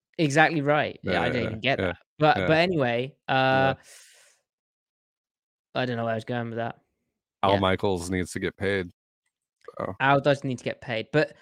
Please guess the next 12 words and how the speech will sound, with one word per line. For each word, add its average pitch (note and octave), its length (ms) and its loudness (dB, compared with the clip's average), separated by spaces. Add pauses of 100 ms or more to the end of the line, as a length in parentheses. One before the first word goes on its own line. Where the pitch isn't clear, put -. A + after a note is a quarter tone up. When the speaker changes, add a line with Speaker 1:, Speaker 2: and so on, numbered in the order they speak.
(260)
Speaker 1:
the, D#3+ 200 0
the E3 120 -4
best G3 340 0
stuff D#3 420 0
was C3+ 560 0 (520)
the C3+ 340 0
teams C3 680 -4 (140)
who B2+ 300 -2
got B2+ 260 -2 (180)
the C3 180 -6
Fs. - 720 -8 (600)
Speaker 2:
Mm. F2 260 -4